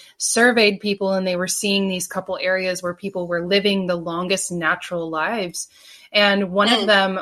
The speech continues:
Speaker 1: was a sense of community and really being surrounded by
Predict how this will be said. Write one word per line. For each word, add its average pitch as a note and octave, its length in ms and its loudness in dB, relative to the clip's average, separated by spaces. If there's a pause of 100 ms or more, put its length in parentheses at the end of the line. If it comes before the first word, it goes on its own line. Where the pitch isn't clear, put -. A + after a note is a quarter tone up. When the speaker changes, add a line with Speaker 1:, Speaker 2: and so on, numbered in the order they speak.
Speaker 1:
was F#3 540 2 (440)
a G3 100 0
sense A3 300 4
of G3+ 140 0
community G3 760 -2
and F3+ 480 0 (340)
really G#3 360 6
being G3+ 380 2
surrounded F#3 760 2
by F3+ 460 2